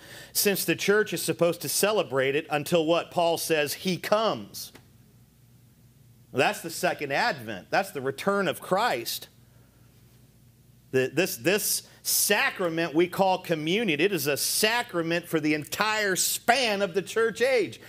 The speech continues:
from the first coming of Christ to the second and final coming of Christ.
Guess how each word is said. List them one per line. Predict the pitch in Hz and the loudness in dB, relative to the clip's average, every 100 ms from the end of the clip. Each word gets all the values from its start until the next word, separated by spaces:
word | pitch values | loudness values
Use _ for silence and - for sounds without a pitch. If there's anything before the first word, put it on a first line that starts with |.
| - - | -14 -2
from | 180 | 0
the | 151 | 0
first | - 254 311 - | 2 2 2 0
coming | 196 185 | -2 0
of | 180 | -2
Christ | - 196 220 214 | 0 0 0 0
to | 214 | -2
the | 226 | -2
second | - 302 - 147 - - - | 2 2 2 -6 -10 -14 -2
and | 214 | -2
final | 214 214 320 330 170 | 0 0 2 2 0
coming | 170 151 131 | 0 -2 -2
of | 113 - | -6 -2
Christ. | 131 110 76 - | -2 -2 -6 -10